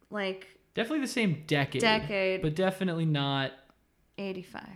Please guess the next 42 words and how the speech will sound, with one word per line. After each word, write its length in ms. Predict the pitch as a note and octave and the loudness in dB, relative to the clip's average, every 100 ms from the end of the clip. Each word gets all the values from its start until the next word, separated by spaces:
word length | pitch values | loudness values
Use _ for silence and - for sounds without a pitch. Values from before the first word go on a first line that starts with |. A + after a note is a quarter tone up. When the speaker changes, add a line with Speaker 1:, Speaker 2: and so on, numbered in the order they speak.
| F3+ _ _ - | -20 _ _ 0
Speaker 2:
Yeah. 260 | C#4+ B3+ - | 2 2 2
Speaker 1:
Well, 140 | C4 | 2
that's 240 | A#3 C4+ - | 2 0 -4
the 100 | - | -6
anime. 240 | F3+ F3 - | -6 -6 -6
I 80 | G3 | -6
don't 100 | G3+ | -4
know 140 | F#3 | -4
when 100 | E3+ | 2
Speaker 2:
Yeah. 280 | C#4+ D#3+ D#3 - - | 4 4 2 -8 -14
Speaker 1:
the 80 | - | -4
Speaker 2:
Clearly 520 | - C#4+ D4 C4 B3 | 6 8 8 8 6
the 160 | E3 E3+ | 4 4
creators 340 | G#3 G3+ A#3 | 8 8 6
of 40 | |
Speaker 1:
character 60 | A3+ | 4
Speaker 2:
She-Ra 240 | - G3+ G3 F#3+ | 2 2 6 6
Speaker 1:
design. 80 | F#3+ | 6
Speaker 2:
were 120 | E3+ | 4
playing 540 | - - C#3+ D#3 F3 | -2 -2 2 4 4
a 60 | F3+ | 4
lot 300 | D3 C#3 E3 | 6 8 8
of 60 | F3 | 6
Mortal 240 | E3 F#3 | 2 2
Kombat 440 | F3 E3+ F3+ G3+ | 0 2 2 0
two, 240 | - D#3+ D3 | 0 2 2
which 140 | D3 | 0
had 100 | C3+ | -4
come 140 | C#3+ C#3 | -4 -2
out 140 | B2+ | -2
the 100 | B2 | -4
year 260 | A#2+ A#2+ C3+ | -2 -2 0
before. 580 | F#3+ F#3 E3+ E3 G#3 - - - - | 0 4 4 6 2 -2 -20 -20 -2
They 160 | C#3+ C#3 | 4 4
really 480 | B2+ C3 D3 E3+ | 4 6 8 8
enjoyed 220 | F#3+ F#3+ F#3+ | 6 6 4
Katana's 420 | G3 G#3 G#3 - | 2 2 2 0
Speaker 1:
You 80 | D#3+ | 2
know, 60 | D#3 | 4
Speaker 2:
story. 100 | E3+ | 4
Speaker 1:
it's 60 | G#3 | 2
possible. 580 | G#3 G3 - - D#3+ | -2 -4 -6 -10 -10